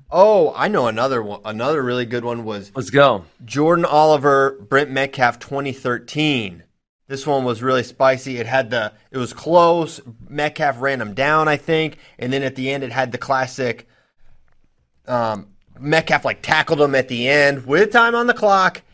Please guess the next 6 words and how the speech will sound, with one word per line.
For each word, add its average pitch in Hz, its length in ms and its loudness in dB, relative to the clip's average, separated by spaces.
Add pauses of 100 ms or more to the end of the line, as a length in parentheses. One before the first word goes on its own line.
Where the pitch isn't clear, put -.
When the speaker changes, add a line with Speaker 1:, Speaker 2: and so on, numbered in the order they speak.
(120)
Speaker 1:
and, 139 360 -8 (260)
uh, 110 540 -2 (680)
J 151 220 2
O 156 100 2
shoved 156 440 2
him, 160 340 0